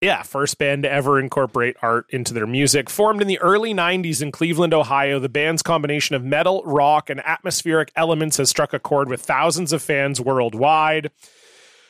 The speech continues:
Uh, Mushroomhead have been performing incognito since nineteen ninety-three. They felt it was very important. They gotta put a date on it and then blah, blah, blah.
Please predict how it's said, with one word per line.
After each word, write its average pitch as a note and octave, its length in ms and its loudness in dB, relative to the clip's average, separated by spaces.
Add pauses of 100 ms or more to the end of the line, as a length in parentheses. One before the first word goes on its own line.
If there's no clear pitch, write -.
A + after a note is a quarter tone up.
(320)
Uh, G3 380 4
Mushroomhead G#3+ 540 0
have F#3 100 -2
been G3+ 140 -2
performing F#3 460 0
incognito F3+ 1000 0
since D3+ 300 -4
nineteen E3+ 580 0
ninety-three. C#3 1000 -2
They C#3 160 2
felt C#3 240 2
it C3 40 -4
was A#2+ 120 -6
very D3+ 280 0
important. C3+ 320 -2
They C3 60 -2
gotta B2 160 -2
put A#2+ 140 -6
a G#2 60 -4
date C#3+ 300 0
on C3+ 180 0
it C#3 120 -2
and C3+ 80 -10
then A#2+ 120 -4
blah, A#2+ 180 2
blah, A2+ 140 -2
blah. D#3 320 4